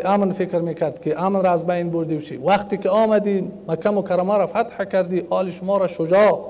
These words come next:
شما را با امن‌ترین انسان می‌داند. هیچ گناهی به تو منسوب نمی‌کند. وقتی فتح بیاید، باز به قهرمانای واقعی که آن وقت به عنوان اختشاش امن گفته می‌شدند، سنت الهی است که امان جامعه او را قهرمانان امن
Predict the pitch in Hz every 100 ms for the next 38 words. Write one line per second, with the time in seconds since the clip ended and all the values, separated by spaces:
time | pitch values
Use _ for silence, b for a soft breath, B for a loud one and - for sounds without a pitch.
0 | - B B B - 160 190 185 180 180
1 | 180 185 196 202 190 170 196 185 156 135
2 | 123 117 - 233 226 196 208 202 180 175
3 | 180 151 - 143 139 123 - - - -
4 | - - - - - B B B B 202
5 | 214 233 220 247 254 254 190 156 113 92
6 | - - - - - - - b b b
7 | 135 175 185 175 180 185 185 185 175 175
8 | 196 233 202 180 165 165 190 190 185 180
9 | 156 - 202 202 196 202 185 170 170 175
10 | 196 196 175 170 - 160 185 180 - 196
11 | 185 160 151 156 151 - 143 175 165 -
12 | - B B B - 165 175 208 190 165
13 | 151 151 175 190 185 170 160 170 202 190
14 | 160 160 175 - 185 190 180 - 170 156
15 | 156 156 175 196 156 143 123